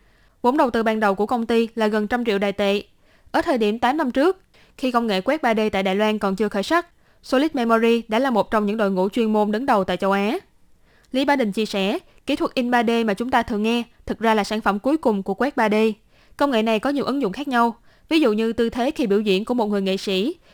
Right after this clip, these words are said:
thông qua kỹ thuật quét và in ba D, biến hình ảnh của người nghệ sĩ thành một tác phẩm điêu khắc trông như thật. Khách hàng của Solid Memory đến từ nhiều lĩnh vực khác nhau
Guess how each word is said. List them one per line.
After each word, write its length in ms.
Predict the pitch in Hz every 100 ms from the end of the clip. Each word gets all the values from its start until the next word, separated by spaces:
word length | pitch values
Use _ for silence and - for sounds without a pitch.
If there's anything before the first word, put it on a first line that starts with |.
| -
thông 160 | - 226
qua 80 | 226
kỹ 140 | 220
thuật 140 | 254 -
quét 260 | 247 339 -
và 80 |
in 160 | 220 226
ba 120 | 220
D, 60 | 208 226 226 _ _ -
biến 140 | 247 294
hình 120 | 269
ảnh 180 | 196 214
của 100 | 269
người 140 | 233
nghệ 140 | 196
sĩ 340 | 196 202 190 302 -
thành 140 | 247
một 140 | 214
tác 120 | 277 311
phẩm 180 | 214
điêu 120 | 240 220
khắc 260 | 320 -
trông 160 | 254 220
như 120 | 214
thật. 220 | 233 208 - _ _ _ - -
Khách 140 | 359
hàng 160 | 330 226
của 100 | 240
Solid 260 | 262 294
Memory 400 | 285 247 226 220
đến 200 | 214 220
từ 100 | 285
nhiều 180 | 226 202
lĩnh 140 | 196 240
vực 120 | 214
khác 180 | 285 285
nhau 280 | 240 233